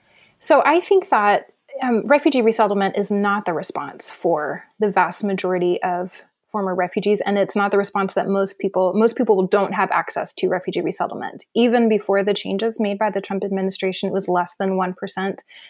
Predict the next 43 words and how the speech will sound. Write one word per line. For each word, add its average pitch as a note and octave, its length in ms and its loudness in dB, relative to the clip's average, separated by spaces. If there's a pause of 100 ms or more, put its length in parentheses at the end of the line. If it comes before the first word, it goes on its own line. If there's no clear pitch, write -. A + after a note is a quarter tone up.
(140)
of G3 260 2 (380)
refugees G3 420 2
around F#3+ 220 -2
the F#3 80 0
world F#3 160 0
that F#3 160 -2
ever G3 160 2
had F#3 180 0
access F3+ 460 -4
to F#3+ 260 0
resettlement F#3+ 560 -2
anywhere, - 520 0
not F3+ 200 0
just F3+ 220 -6
in F3+ 80 -6
the F#3 80 -6
United - 360 -6
States. - 400 -8 (560)
At A#3+ 120 4
the C4 80 2
same A#3 220 0
time, A3 520 -2 (260)
part D4+ 180 2
of B3 180 2
the G3 100 2
shift - 500 -2
that F#3+ 120 2
I F#3 80 -2
think G3 220 -4
has G3+ 160 -4
happened F#3+ 460 -2
politically G3+ 520 2
is G3 160 0
that F3+ 160 -2
the G3+ 60 -8
compassionate G#3 680 -2
conservatism G#3+ 1040 -2
of G3 220 0
George F#3+ 340 0
W. G3 280 2
Bush F#3+ 280 -2
and G#3 120 -2
others, A3+ 480 -2